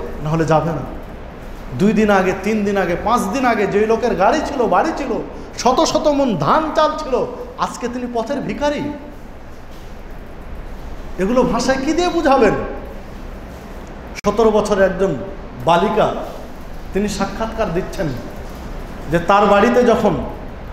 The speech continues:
বর্মী সৈন্যবাহিনী প্রবেশ করলো, প্রথমে যে কাজটি করলো, ছেলেদেরকে আলাদা করলো, মেয়েদেরকে আলাদা করলো। তারা চার ভাই,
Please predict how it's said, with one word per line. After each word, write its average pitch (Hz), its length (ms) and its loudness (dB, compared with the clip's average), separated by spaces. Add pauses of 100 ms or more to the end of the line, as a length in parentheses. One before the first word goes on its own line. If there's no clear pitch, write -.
(120)
বর্মী 220 360 6
সৈন্যবাহিনী 226 640 2 (100)
প্রবেশ 220 340 4
করলো, 196 400 2 (640)
প্রথমে 247 440 6
যে 247 160 6
কাজটি 233 500 0
করলো, 208 380 4 (640)
ছেলেদেরকে 226 480 6
আলাদা 208 320 6
করলো, 202 280 0
মেয়েদেরকে 196 480 2
আলাদা 170 300 4
করলো। 151 280 -2 (1300)
তারা 185 320 6
চার 202 280 6
ভাই, 175 340 6